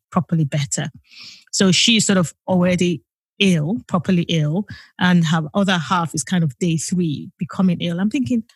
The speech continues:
Oh my God, is that something new now? We've got a we've got to figure out. Now everybody's talking about turmeric and ginger and lime and honey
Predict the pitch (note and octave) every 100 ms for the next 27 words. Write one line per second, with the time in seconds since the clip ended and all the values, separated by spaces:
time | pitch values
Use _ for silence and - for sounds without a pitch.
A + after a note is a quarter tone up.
0 | _ A#3+ B3 G3 G#3+ G3 G3+ B3+ A#3 -
1 | B3+ A#3+ B3+ A#3 G#3 F#3 A#3+ D4+ B3 C4+
2 | D4+ A3 - G3+ F#3 - - - - _
3 | _ _ _ _ - G3 C3+ G3 E3 -
4 | A3+ A3+ A3 A#3 C4+ A#3+ G#3 G3+ G3 F#3+
5 | E3 F#3+ F#3+ D#3+ - F#3 F3+ F#3+ G3+ G3+
6 | - E3+ D#3 C3+ G3 G3 F3+ G3 G3 D#3
7 | D3 E3+ F#3+ G3 G3 F#3+ D#3 D3 - G#3
8 | G3 G3 G3